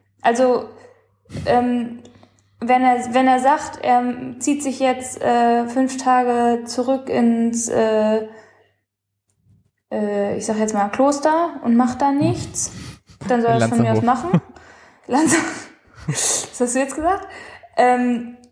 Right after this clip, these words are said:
Speaker 1: aber
Speaker 2: Das ist eine Fastenklinik. Also nicht Lanz-, das ist nicht das Lanz-Medikum, aber Lanzerhof ist auf jeden Fall eine Fa-, also die,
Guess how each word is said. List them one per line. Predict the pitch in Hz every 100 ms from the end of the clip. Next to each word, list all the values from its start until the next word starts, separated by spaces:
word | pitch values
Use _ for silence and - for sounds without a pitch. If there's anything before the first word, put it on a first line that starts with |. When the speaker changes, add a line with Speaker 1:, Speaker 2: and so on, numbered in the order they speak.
| - 156
Speaker 1:
aber | 226 233 247
Speaker 2:
Das | 233 233
ist |
eine | 294
Fastenklinik. | - 147 - - - 135 120 120 - _ _ - _ _ _ _ _ _ _ _ - - - -
Also | 123 127
nicht | 143 135
Lanz-, | 151 143
das | 123 131
ist | 180
nicht | 185
das | 196
Lanz-Medikum, | 190 170 160 120 120 95
aber | 113 107
Lanzerhof | 147 190 151 123 -
ist | 123
auf | 131
jeden | 143
Fall | 160
eine | 123
Fa-, | - 113
also | 113 113
die, | 113 113